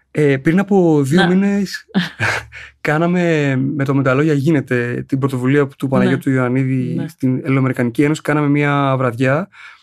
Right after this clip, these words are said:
Speaker 1: όπου μας τίμησε πολύ ο Παναγιώτης και όλη η ομάδα του Με τα Λόγια, εμένα και την Αμάντα Μιχαλοπούλου, να διαβάσουμε ποίηματά μας και να μιλήσουμε για την ποίηση.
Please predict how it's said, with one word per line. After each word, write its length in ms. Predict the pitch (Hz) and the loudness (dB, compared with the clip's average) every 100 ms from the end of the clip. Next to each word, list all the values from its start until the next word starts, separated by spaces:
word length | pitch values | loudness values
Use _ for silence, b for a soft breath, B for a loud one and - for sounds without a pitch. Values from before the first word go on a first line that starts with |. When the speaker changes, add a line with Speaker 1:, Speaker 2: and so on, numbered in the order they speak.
| B B _ | B B _
Speaker 1:
όπου 220 | 139 147 | -2 2
μας 160 | 143 135 | 2 2
τίμησε 240 | 175 160 | 2 2
πολύ 220 | 147 165 | 2 4
ο 80 | 147 | 4
Παναγιώτης 720 | 135 123 127 127 147 196 - - | 2 2 0 -2 -2 -4 -8 -2
και 80 | 139 | 2
όλη 100 | 135 | 2
η 40 | |
ομάδα 280 | 123 120 117 | 2 2 0
του 160 | 123 | -2
Με 80 | 120 | -2
τα 100 | 120 | 0
Λόγια, 360 | 117 120 127 156 | 2 2 0 2
εμένα 240 | 143 151 | 2 2
και 60 | 139 | 0
την 100 | 135 | 0
Αμάντα 220 | 127 131 | 0 0
Μιχαλοπούλου, 680 | 127 120 117 139 147 190 - B B B B _ | 0 -2 -4 -2 0 0 -4 B B B B _
να 140 | 147 | -2
διαβάσουμε 460 | 135 135 165 180 160 | 2 2 2 0 0
ποίηματά 480 | 170 160 156 139 131 | 2 2 2 2 2
μας 540 | 131 190 - - - _ | 2 -2 -4 -12 -18 _
και 320 | - 165 147 143 | 0 2 4 4
να 100 | 139 | 4
μιλήσουμε 280 | 160 165 160 | 2 2 0
για 60 | |
την 80 | 139 | 0
ποίηση. 440 | 143 143 117 - | 2 2 0 -6